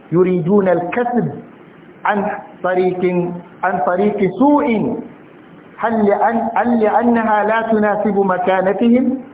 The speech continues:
فليست الرفعة في المنصب أو الجاه أو غيرها من أعراض الدنيا الزائلة، إلا الرفعة لمن طلب مرضاة الله تعالى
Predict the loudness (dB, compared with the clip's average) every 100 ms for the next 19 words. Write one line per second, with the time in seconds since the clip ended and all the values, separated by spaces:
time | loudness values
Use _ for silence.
0 | -20 -20 -20 -6 -2 0 0 -2 0 2
1 | 2 2 0 0 0 0 0 -2 -2 -2
2 | -2 -4 -8 -14 -20 -6 -2 0 0 -2
3 | -2 -2 -2 -2 -4 -8 -10 -4 -2 0
4 | 0 2 2 2 0 -2 -6 -4 -4 0
5 | 0 0 0 0 -2 0 0 0 -2 -2
6 | -4 -2 -2 0 0 0 0 0 -4 -6
7 | -8 -2 -2 0 0 0 0 -2 0 2
8 | 2 0 -6 -6 -2 0 0 -2 -2 0
9 | 0 0 -2 0 -2 0 0 2 0 -2
10 | -2 0 2 0 0 -4